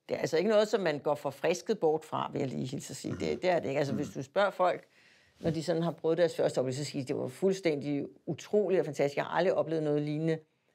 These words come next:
Speaker 1: "Nå, men, øh, har du lyst til at komme igen næste uge?" "Nej tak." Altså, puha, det var rigeligt, det her, ikke? Altså, det, det er ikke sådan så, at der er jo ikke noget, det er jo vigtigt at sige, der er jo ikke noget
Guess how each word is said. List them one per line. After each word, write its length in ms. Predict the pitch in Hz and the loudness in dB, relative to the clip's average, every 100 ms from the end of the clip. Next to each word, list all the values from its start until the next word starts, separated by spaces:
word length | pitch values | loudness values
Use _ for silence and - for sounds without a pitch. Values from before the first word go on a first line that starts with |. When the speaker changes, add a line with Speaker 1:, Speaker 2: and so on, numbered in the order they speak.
| _ - | _ -2
Speaker 1:
"Nå, 140 | 156 | 0
men, 220 | 151 147 | 2 2
øh, 400 | 143 143 143 143 | 0 0 -2 -2
har 100 | 160 | -2
du 80 | 151 | 0
lyst 160 | 170 190 | 0 0
til 80 | |
at 60 | 202 | 0
komme 200 | 185 165 | 2 2
igen 180 | 160 180 | 2 2
næste 320 | 185 175 - | 2 -2 -4
uge?" 100 | 175 - | -6 -2
"Nej 140 | 170 | -2
tak." 340 | 170 131 131 - - | -2 -6 -6 -12 -10
Altså, 300 | 123 131 127 - | -4 -4 -4 -6
puha, 400 | 220 233 135 131 - | -2 0 0 0 -4
det 120 | 160 | 0
var 280 | 165 139 127 | 2 0 0
rigeligt, 420 | 170 220 202 - | 2 2 2 0
det 100 | 147 | 0
her, 240 | 147 139 | 2 2
ikke? 140 | 139 151 | 2 0
Altså, 180 | 147 147 | 0 -2
det, 540 | 139 170 170 165 143 | 0 0 2 2 0
det 20 | |
er 100 | 170 | 0
ikke 140 | 175 175 | 0 2
sådan 260 | 202 160 | 0 0
så, 220 | 196 175 131 | 0 0 0
at 160 | - 135 - - | -2 -6 -4 0
der 60 | |
er 40 | 151 | 0
jo 60 | |
ikke 180 | 156 196 | 2 0
noget, 320 | 208 170 170 175 - _ _ | 2 2 2 0 -4 _ _
det 60 | 196 | 0
er 40 | |
jo 20 | 175 | 2
vigtigt 320 | 156 175 196 | 0 0 0
at 120 | 175 | 0
sige, 280 | - 175 170 170 | -2 -6 -2 0
der 80 | 147 | 0
er 100 | 139 | 0
jo 60 | |
ikke 220 | 156 165 | -2 -2
noget 480 | 202 160 160 165 165 | 0 0 2 2 0